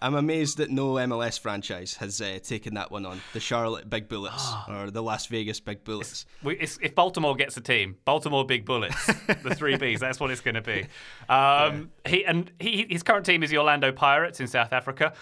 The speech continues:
Speaker 2: I don't know about you,
Speaker 1: Okay.
Speaker 2: Graham, but whenever he, I hear Orlando Pirates, I just think of those, like, um,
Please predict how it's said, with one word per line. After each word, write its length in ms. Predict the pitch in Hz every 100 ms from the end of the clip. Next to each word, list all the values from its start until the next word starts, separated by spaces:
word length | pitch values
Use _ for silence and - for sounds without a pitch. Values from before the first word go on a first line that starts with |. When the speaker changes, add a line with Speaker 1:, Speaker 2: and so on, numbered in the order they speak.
| - -
Speaker 2:
I 80 |
don't 100 | 202
know 60 | 247
about 140 | 240
you, 80 | 208
Speaker 1:
Okay. 40 | 147
Speaker 2:
Graham, 280 | 127 117
but 60 | 120
whenever 300 | 160 202 220
he, 140 | 196 - -
I 140 | 165
hear 220 | 175 160
Orlando 360 | 165 151 151 139
Pirates, 440 | 135 160 131 107 131
I 60 |
just 200 | 135 165
think 220 | 185 170
of 140 | 170 165
those, 360 | 147 139 135
like, 340 | 139 131 131 -
um, 520 | 123 123 123 117